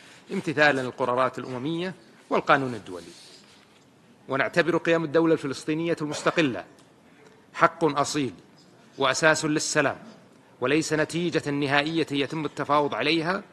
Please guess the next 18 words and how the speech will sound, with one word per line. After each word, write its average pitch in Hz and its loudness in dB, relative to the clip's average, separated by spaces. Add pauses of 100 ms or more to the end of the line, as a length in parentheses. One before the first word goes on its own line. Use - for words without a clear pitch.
(320)
ضمن 170 0
عملية 151 -2
سياسية 185 -4 (440)
بعيدة 147 2
المنال. 120 -4 (800)
عليه 139 4 (640)
نؤكد 156 -2
تقديرنا 160 2
للدول 160 2
التي 160 0
اعترفت 160 -2
بفلسطين 151 -4
مؤخرا، 156 -6 (720)
وندعو 131 2
كافة 156 2
الدول 120 -4 (520)
للتحلي 151 -2
بالشجاعة 143 0